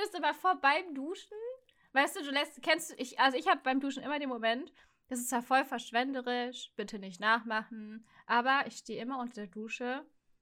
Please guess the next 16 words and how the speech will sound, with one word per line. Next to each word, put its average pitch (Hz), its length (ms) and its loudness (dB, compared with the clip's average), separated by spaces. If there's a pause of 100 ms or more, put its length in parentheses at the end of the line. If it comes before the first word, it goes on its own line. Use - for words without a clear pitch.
(380)
und 220 400 -4
lass 220 220 2
dann 247 100 -2
einfach 247 300 2
nur 240 120 2
heißes 262 300 -2
Wasser 226 300 -2
über 196 160 -6
mich 185 180 -10
laufen. 180 640 -6 (240)
Und 208 160 -6
in 220 160 -2
dem 240 220 0
Moment 269 580 -4 (480)
mal 226 120 -4
kurz 247 500 -4